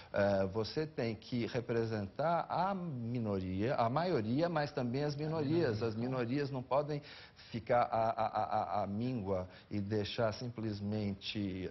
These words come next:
Speaker 1: ignorar, não existem, esse bando de, de loucas não existem, esse bando de, de desumanos, porque o tratamento que você ouve, você ouve um, um,
Speaker 2: É.
Speaker 1: um discurso de ódio, um discurso de desqualificação,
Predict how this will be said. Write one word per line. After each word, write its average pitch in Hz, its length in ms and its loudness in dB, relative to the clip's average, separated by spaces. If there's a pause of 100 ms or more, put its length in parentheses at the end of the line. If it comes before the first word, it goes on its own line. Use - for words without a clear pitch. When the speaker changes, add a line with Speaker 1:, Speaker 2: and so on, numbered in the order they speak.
(160)
Speaker 1:
ignorar, 113 480 2
não 117 160 0
existem, 107 560 -2
esse 101 180 -4
bando 110 400 0
de, 101 220 -2
de 95 180 -4
loucas 110 560 2
não 110 200 0
existem, 104 580 -2
esse 98 200 -2
bando 107 380 0
de, 101 240 -2 (360)
de 95 800 0 (340)
desumanos, 95 760 0
porque - 300 -2
o 110 60 4
tratamento 104 580 2
que - 180 -8
você 98 440 -4
ouve, 123 220 4
você 101 200 -4
ouve 135 260 0
um, 151 200 -2 (380)
um, 101 100 -2
Speaker 2:
É. 101 140 0
Speaker 1:
um 110 180 0
discurso 110 480 -4
de 104 140 -2
ódio, 107 420 4
um 104 120 -2
discurso 101 560 -8
de 101 420 -2 (400)
desqualificação, 104 1120 0